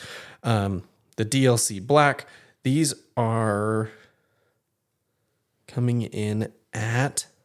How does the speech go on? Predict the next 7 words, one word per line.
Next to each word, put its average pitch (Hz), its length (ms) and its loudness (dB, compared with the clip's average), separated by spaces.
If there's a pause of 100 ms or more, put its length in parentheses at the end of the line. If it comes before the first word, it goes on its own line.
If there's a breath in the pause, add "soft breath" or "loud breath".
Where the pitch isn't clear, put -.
(3000)
eight 151 140 6
hundred 160 300 6
forty 127 200 2
bucks 117 320 0
for 104 400 0
the 82 100 -4
stainless, 147 560 0